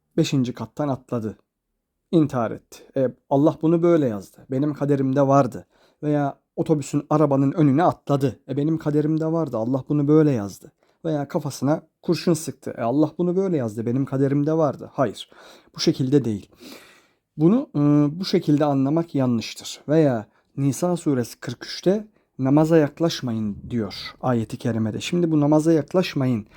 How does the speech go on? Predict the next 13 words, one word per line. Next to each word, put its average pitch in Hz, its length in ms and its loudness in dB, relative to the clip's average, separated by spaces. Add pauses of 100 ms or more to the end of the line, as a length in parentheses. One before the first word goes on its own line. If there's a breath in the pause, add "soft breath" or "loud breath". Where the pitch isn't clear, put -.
(580 soft breath)
kelimesini 139 600 2
alırsak 196 720 -2 (1300)
ki 226 380 2
yanlış. 143 640 2 (500 soft breath)
Bunun 175 400 0
"nasıl 202 320 4
namaza 127 340 2
yaklaşmayın? 117 800 -4
Sarhoş - 580 0
iken 123 420 -2
veya 139 320 0
cünüp 156 320 4
halinde 143 840 2